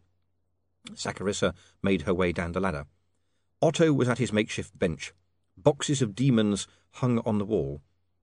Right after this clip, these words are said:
Some salamanders dozed in their cages. In a big dark jar, land eels slithered. But a jar next to it was broken.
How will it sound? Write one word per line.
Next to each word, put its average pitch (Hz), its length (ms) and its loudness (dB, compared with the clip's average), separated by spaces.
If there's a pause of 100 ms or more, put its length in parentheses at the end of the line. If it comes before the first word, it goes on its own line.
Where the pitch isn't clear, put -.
Some 143 240 2
salamanders 110 520 0
dozed 104 300 2
in 95 80 0
their 90 120 -2
cages. - 640 -10 (640)
In 117 60 0
a 104 40 -2
big 143 220 2
dark 123 240 2
jar, 82 380 0 (240)
land 98 420 0
eels 82 480 -6
slithered. 78 460 -4 (640)
But 98 100 -6
a 95 60 -12
jar 135 240 2
next 127 240 0
to - 80 -12
it - 160 -18 (160)
was - 80 -20
broken. - 360 -4